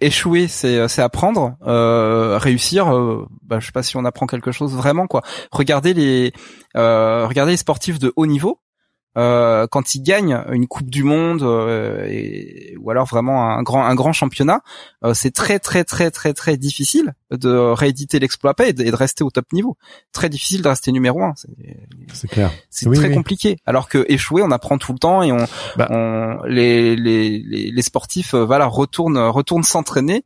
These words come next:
Speaker 1: pour la prochaine compétition parce qu'ils
Speaker 2: Oh.
Speaker 1: ont échoué, ils ont envie de réussir.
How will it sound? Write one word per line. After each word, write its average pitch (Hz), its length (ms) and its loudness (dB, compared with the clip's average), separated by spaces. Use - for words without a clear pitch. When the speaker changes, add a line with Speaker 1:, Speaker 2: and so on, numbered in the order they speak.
Speaker 1:
pour 135 180 -4
la 123 160 2
prochaine 147 340 -4
compétition 139 400 -6
parce - 160 -6
qu'ils 131 160 -2
Speaker 2:
Oh. 127 60 0
Speaker 1:
ont 127 40 -2
échoué, 180 240 -4
ils 139 120 -4
ont 127 80 0
envie 156 140 0
de 170 80 0
réussir. 165 320 -4